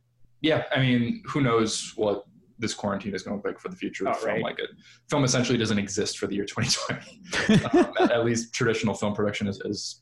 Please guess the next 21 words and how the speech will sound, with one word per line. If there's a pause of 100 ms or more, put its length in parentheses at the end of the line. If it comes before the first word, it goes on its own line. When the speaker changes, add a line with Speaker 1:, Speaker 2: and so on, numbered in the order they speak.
Speaker 1:
people (120)
come
to, (120)
have
come
to
understand
it.
But,
um, (300)
yeah,
I,
I
don't
know.
Like,
may-,
maybe,
maybe
the
relative